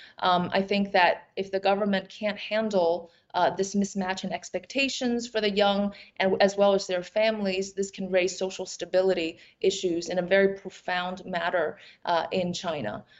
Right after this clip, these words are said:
Um, but the pension issue, the demographics aging, that, the, the pressure that creates is an ongoing problem. But i-, if you look at the new generation, they're many, many more times more productive than their parents' generation because they have a better education. So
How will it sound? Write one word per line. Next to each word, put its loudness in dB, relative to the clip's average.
Um, 2
but 4
the 0
pension -2
issue, 4
the 0
demographics 0
aging, -4
that, 0
the, -8
the -6
pressure -4
that -2
creates -2
is -8
an -2
ongoing 2
problem. 0
But 2
i-, -6
if -4
you -6
look -2
at 0
the 0
new 2
generation, 0
they're 4
many, 4
many 2
more 2
times -2
more 0
productive -2
than -2
their 0
parents' -4
generation -6
because -6
they -2
have 2
a 2
better 4
education. -2
So 0